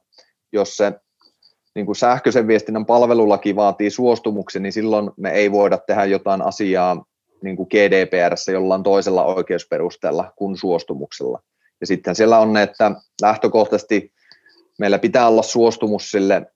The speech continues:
sähköiselle suoramarkkinoinnille, kun se kohdistuu niin kuin tämmöisiin kuluttajiin. Mut sit siellä on se poikkeus, että jos me ollaan saatu sen kuluttajan yhteystiedot niin kuin hankittua tämmöisen maksutapahtuman yhteydessä,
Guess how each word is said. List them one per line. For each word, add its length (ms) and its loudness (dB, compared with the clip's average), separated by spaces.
sähköiselle 440 0
suoramarkkinoinnille, 1000 -2
kun 140 -14
se 180 -4
kohdistuu 600 -4
niin 120 -6
kuin 100 -8
tämmöisiin 480 -4
kuluttajiin. 960 2
Mut 140 -10
sit 160 -4
siellä 200 4
on 80 -2
se 80 -2
poikkeus, 580 2
että 400 0
jos 220 0
me 60 -2
ollaan 220 0
saatu 260 2
sen 160 -6
kuluttajan 560 0
yhteystiedot 920 0
niin 120 -10
kuin 200 -4
hankittua 600 -2
tämmöisen 480 -2
maksutapahtuman 960 0
yhteydessä, 760 0